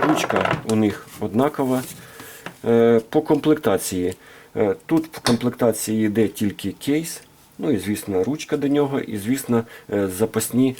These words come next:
ріснички. А тут більш багата комплектація. Е, в цій комплектації присутній, е, чашка алмазна, якісна, е, стандарт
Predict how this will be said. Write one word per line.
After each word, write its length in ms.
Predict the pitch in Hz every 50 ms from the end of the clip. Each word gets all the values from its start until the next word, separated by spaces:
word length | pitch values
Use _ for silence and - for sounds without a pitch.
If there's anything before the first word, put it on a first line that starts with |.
| - - -
ріснички. 600 | - 107 120 120 - 104 92 87 - - - - - - - - - - - - -
А 240 | - 110 113 113 107 101 - - - _ - _ - - - - - - - - - - - - - - - - - - - - - -
тут 300 | - 160 180 175 - -
більш 300 | - 107 139 143 139 -
багата 380 | 107 113 123 107 92 85 - -
комплектація. 800 | - 95 87 82 - 90 85 - 92 90 90 - - 98 95 95 - - - - - - - - -
Е, 160 | 107 107 107
в 80 | 104 -
цій 200 | - - 147 143
комплектації 680 | - 131 120 123 123 120 - - 135 - - - 104 98
присутній, 680 | - 110 113 - - 131 120 - 95 98 95 90 - - - - - _ -
е, 580 | 101 104 104 101 98 98 95 95 92 92 90 82 - 87 80 - - - -
чашка 440 | - - - - - - 117 120 123 - -
алмазна, 580 | - 117 117 113 113 113 117 113 120 120 120 120 - - -
якісна, 640 | - 101 113 107 107 - 110 - - 113 113 117 - - - - 87 - 110
е, 120 | 110 110 107
стандарт 600 | - - 117 107 104 107 113 110 - - -